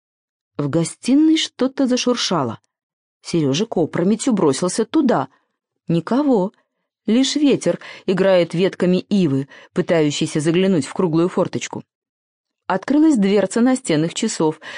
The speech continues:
Оттуда высунулся деревянный ёжик, профырчал «фр-фр». Серёжек показал ему язык и задумался. У этого деревянного ёжика в часах, наверное, есть деревянная мама.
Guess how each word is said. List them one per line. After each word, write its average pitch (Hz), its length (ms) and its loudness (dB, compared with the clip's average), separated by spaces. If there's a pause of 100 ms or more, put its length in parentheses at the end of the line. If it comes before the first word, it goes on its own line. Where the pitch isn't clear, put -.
(120)
Оттуда 254 500 2
высунулся 220 540 0
деревянный 190 600 2
ёжик, 139 480 0 (240)
профырчал 233 680 0 (180)
«фр-фр». - 800 -4 (1120)
Серёжек 156 440 0
показал 156 360 0
ему 143 220 2
язык 139 400 -2 (440)
и 294 60 0
задумался. 131 640 -4 (520)
У 170 60 -2
этого 196 320 2
деревянного 170 480 2
ёжика 175 460 0
в - 80 -10
часах, - 460 -4 (640)
наверное, 269 360 4
есть 190 260 0
деревянная 160 580 2
мама. 139 460 0